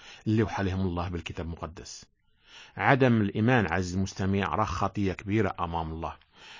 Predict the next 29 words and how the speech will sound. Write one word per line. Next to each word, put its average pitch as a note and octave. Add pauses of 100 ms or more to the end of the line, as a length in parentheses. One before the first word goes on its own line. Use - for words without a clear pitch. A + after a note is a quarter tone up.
(380)
على F3
أي C#3
حال C#3 (140)
يزيد B2
يخبرنا G#2
الكتاب -
المقدس F#2
ويقول: G#2 (400)
"وتكلم A2
الرب A2+
مع G2+
موسى G#2+
وهارون G2+
وقال F#2+
لهم: F2+ (480)
حتى -
لمتى C#3
نبقى A#2
نغفر F#2+
لهاد G2+
الجماعة F2+
الشريرة F#2+ (260)
اللي A2
كتدمر F#2+
عليا؟ D#2 (720)
أنا B2+
سمعت C3
تذمرهم A2+
ضدي، F#2